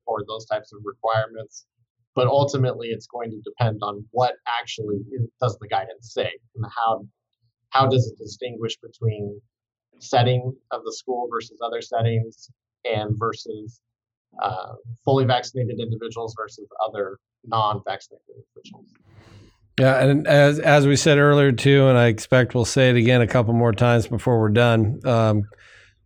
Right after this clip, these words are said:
Speaker 2: we have that June fifteenth date coming as far as the reopening of the state, which everyone is waiting to, to see what the new guidance looks like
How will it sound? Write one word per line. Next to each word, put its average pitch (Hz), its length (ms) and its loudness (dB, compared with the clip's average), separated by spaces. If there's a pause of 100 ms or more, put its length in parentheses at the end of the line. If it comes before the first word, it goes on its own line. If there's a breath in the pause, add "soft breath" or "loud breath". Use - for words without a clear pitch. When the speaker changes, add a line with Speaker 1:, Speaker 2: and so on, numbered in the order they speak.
(180)
Speaker 2:
we 120 100 6
have 135 200 8
that 139 180 6
June 139 260 6
fifteenth 147 500 4
date 131 260 4
coming 127 600 2
as 117 160 -2
far 120 300 4
as 110 160 2
the 117 100 0
reopening 117 540 4
of 117 100 4
the 104 80 2
state, 120 380 0
which 113 240 0
everyone 113 340 4
is 104 100 2
waiting 113 520 4
to, 110 260 0
to 107 220 -4
see 120 260 0
what 107 480 2 (500 soft breath)
the 117 120 2
new 117 120 4
guidance 113 460 2
looks 117 260 -2
like 110 320 2